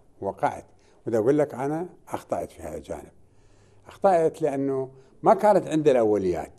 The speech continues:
كان المفروض يصير تشاور من المقدم، هذا ليش، ذاك شنو. بالنتيجة، آه، وقعت. بعد ما وقعت عرفت أنه هذا مرشح البناء.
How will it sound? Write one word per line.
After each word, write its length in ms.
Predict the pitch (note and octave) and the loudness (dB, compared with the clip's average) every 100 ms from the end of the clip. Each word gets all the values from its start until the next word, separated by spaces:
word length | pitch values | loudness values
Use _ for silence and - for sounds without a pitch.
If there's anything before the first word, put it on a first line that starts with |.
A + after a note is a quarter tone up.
| - - _ - | -20 -20 _ -8
كان 200 | D3 C#3 | -2 -2
المفروض 340 | B2 A2+ D3+ E3 | -2 -2 0 0
يصير 220 | - B2 | 0 -6
تشاور 760 | - G#2 B2+ D3 D#3 D#3+ D#3+ - - _ - | -4 0 4 6 6 6 4 -2 -20 _ -4
من 80 | B2 | 0
المقدم، 880 | A#2 A2+ A2 B2+ C#3 D#3+ E3 E3+ C#3 | 0 0 0 -2 2 4 4 2 0
هذا 320 | B2 B2 A#2+ | 2 2 2
ليش، 480 | A2 D3 E3 D#3+ - | 4 4 6 4 0
ذاك 200 | A#2 A2+ | -4 -4
شنو. 420 | - D#3+ E3+ E3 - - _ _ _ B2+ | -2 -2 0 -2 -8 -20 _ _ _ -6
بالنتيجة، 840 | B2+ B2 F#3+ G3+ F#3 F#3+ F#3+ - - - - - | -4 -2 -2 0 4 4 4 0 -14 -20 -16 -14
آه، 500 | G#2 G#2 - - D3 | -14 -14 -16 -10 -6
وقعت. 580 | D3+ - D#3+ F3+ F3+ - - _ _ _ _ _ _ C3 | -2 2 2 2 -2 -8 -20 _ _ _ _ _ _ 2
بعد 320 | F#3+ A#3 G3+ | 4 4 4
ما 120 | G#3 | 6
وقعت 440 | F#3+ F3+ F#3+ A3 | 6 4 -2 -2
عرفت 340 | E3+ D#3+ E3 F3+ | -2 -2 -2 0
أنه 280 | F3+ E3 F3 | 2 4 4
هذا 120 | F3 | 4
مرشح 340 | F3 D#3 E3 | 2 -2 -2
البناء. 460 | E3+ E3+ A3 G#3+ | -4 -2 -2 -2